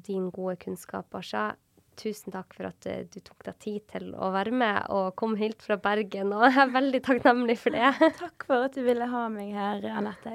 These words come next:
Speaker 2: Utrolig kjekt å, å være med.
Speaker 1: Ja, og hvis lytterne mine har lyst å følge deg eller lære av deg, hvor kan de ta, få tak i deg?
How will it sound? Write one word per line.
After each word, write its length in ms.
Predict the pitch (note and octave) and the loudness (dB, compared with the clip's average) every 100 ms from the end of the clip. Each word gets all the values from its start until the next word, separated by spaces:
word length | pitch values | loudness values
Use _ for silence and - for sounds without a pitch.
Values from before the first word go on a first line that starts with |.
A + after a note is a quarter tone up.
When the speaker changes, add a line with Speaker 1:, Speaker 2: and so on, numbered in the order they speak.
| A#3 | -10
Speaker 2:
Utrolig 480 | - - A#3+ A3+ F#3 | -8 0 0 0 -6
kjekt 320 | A3 G3+ - | -6 -10 -4
å, 220 | F#3 F3+ F#3 | -2 -2 -4
å 200 | A#3+ G#3 | -4 -2
være 180 | F#3+ F#3 | -2 -2
med. 240 | F#3 F#3+ _ _ _ - | -4 -8 _ _ _ -6
Speaker 1:
Ja, 220 | A3+ A#3 - | -4 -6 -6
og 220 | - C#4 C4+ _ - A#3+ | -2 -2 -2 _ -14 -10
hvis 480 | B3 F4 - - - A3+ | 0 0 0 -14 -12 -4
lytterne 380 | C#4 - C#4+ G3+ | -2 0 0 0
mine 240 | F#3+ F#3+ | 0 -2
har 120 | F#3+ G#3 | -4 -6
lyst 260 | - - - | -10 -12 -2
å 220 | B3 A#3 - - - | 0 0 -2 -8 0
følge 240 | D4+ E4 | 0 2
deg 380 | G#3+ F#3+ F#3+ - - | -2 -4 -6 -10 -8
eller 220 | G#3+ A3 A#3 | -6 -4 -4
lære 260 | C4 A#3 | -2 -4
av 60 | F#3+ | -4
deg, 200 | F#3+ - | -6 -6
hvor 160 | - C#4 | -6 -6
kan 160 | - C4+ | -4 -4
de 100 | B3 A#3 - | -4 -6 -8
ta, 140 | A#3 A3+ A3 A3 | -6 -6 -6 -8
få 140 | G#3+ A3+ | -8 -8
tak 220 | C4+ C4 | -8 -8
i 20 | |
deg? 300 | - - _ | -12 -14 _